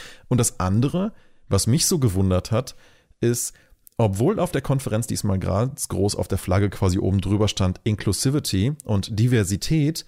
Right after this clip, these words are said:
fand ich die Themen dieses Mal uniformer denn je und viel mehr Visual Effects denn je.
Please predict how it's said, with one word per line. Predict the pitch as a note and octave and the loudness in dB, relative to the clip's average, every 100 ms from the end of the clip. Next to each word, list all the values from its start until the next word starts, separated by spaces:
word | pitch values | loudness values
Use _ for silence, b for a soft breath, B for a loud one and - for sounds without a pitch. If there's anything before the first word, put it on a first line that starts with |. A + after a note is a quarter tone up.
| B B B | B B B
fand | - - B2+ C3+ | -4 2 2 2
ich | - - | -2 -2
die | G2 - | -4 -2
Themen | - E3 A3+ B2+ E2+ - - | 0 2 2 2 2 -4 0
dieses | G#2 F#2 F#2 | 2 2 2
Mal | - E2+ D#2 D#2 b b b b b _ _ - | 2 2 2 -2 b b b b b _ _ 2
uniformer | C3+ C3 B2 - A2+ A2 G#2 | 4 6 4 2 2 2 2
denn | G2+ F#2 | 2 2
je | F#2 G2 E2 - _ _ _ _ _ _ - | 2 2 0 -6 _ _ _ _ _ _ 0
und | B2+ A#2 - | 2 2 -4
viel | - - E3 | -10 0 4
mehr | D3+ A#2 G2+ | 4 4 2
Visual | - A#2 G2+ G2 | 2 2 4 2
Effects | F2+ - B2+ - - - | 0 0 -2 -2 -6 -4
denn | F2+ F2 | -2 0
je. | E2 E2+ E2 | 0 -2 -4